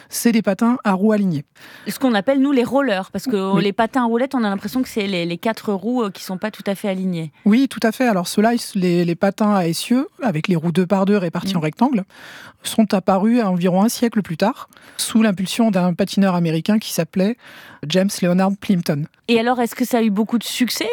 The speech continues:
Speaker 2: au moment, donc ça, on est quoi, fin du dix-huitième siècle, c'est ça ?
Speaker 1: Oui, alors, dix-sept cent soixante, euh, il y a Jean-Joseph Merlin qui fait sa démonstration. Pour l'anecdote, euh, il fait ça en démonstration en jouant du violon dans une soirée. Il perd le contrôle de ses patins, il finit dans un miroir, il se blesse gravement.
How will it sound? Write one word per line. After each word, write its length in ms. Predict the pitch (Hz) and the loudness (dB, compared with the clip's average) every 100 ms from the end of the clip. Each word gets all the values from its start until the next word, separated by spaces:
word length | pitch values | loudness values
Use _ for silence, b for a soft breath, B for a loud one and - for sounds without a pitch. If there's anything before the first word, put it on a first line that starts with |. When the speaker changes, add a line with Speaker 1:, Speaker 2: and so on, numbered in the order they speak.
| 415 | 0
Speaker 2:
au 60 | |
moment, 400 | 254 240 247 247 | 2 2 2 0
donc 160 | 226 220 | -2 0
ça, 240 | 294 240 | 0 2
on 100 | 226 | 0
est 80 | 233 | 0
quoi, 160 | 226 214 | 0 -2
fin 300 | - 294 285 | 0 0 0
du 280 | 233 247 | 0 0
dix-huitième 600 | 226 208 247 247 233 269 247 | 0 0 0 0 0 0 0
siècle, 380 | - 349 - 262 | -2 -10 -4 -2
c'est 120 | 247 | -2
ça ? 240 | - 269 | -2 0
Speaker 1:
Oui, 220 | 220 214 262 | 2 4 4
alors, 280 | 208 190 | 2 2
dix-sept 380 | 180 175 214 247 | -2 -4 -2 0
cent 140 | - 240 | 2 0
soixante, 560 | - 214 - 226 - | 0 0 2 0 2
euh, 120 | 175 | 0
il 60 | 175 | 2
y 80 | 170 | 0
a 80 | 160 165 - | -2 -4 -4
Jean-Joseph 580 | 175 196 190 190 202 - | 2 4 4 2 0 2
Merlin 260 | 202 214 | 4 4
qui 120 | 220 190 | 0 -2
fait 120 | 190 | -2
sa 140 | 196 | 0
démonstration. 720 | 175 175 190 - 190 - 214 202 B B B B B | 0 0 0 0 -2 0 -2 -2 B B B B B
Pour 120 | 190 | 2
l'anecdote, 560 | 185 190 165 196 - 175 | 2 2 2 0 0 -4
euh, 260 | 151 147 | -4 -4
il 160 | 147 156 | -6 -8
fait 160 | - | -6
ça 180 | 156 196 | -2 0
en 80 | 170 | 0
démonstration 640 | 165 175 185 - 180 - | 2 2 2 0 -2 0
en 60 | 180 | 0
jouant 220 | 160 214 | 2 2
du 100 | 202 | 2
violon 340 | 180 202 202 214 | 2 2 2 0
dans 120 | 160 | 0
une 180 | 151 175 | -2 -2
soirée. 420 | - 190 208 202 B B B B B | 0 2 2 -2 B B B B B
Il 140 | 214 208 | -2 2
perd 220 | 277 262 | 2 2
le 80 | 226 | 0
contrôle 420 | 233 220 226 220 | 0 0 0 0
de 80 | 180 | 0
ses 160 | - | -2
patins, 400 | 180 175 202 196 | -2 -2 0 0
il 100 | 180 | 0
finit 240 | - 165 175 | -4 -2 0
dans 200 | 165 175 | 0 0
un 60 | |
miroir, 320 | 175 185 196 | 2 2 2
il 80 | 170 | 0
se 60 | 156 | -2
blesse 200 | 151 147 | -2 -2
gravement. 420 | 151 160 165 240 | -2 0 0 0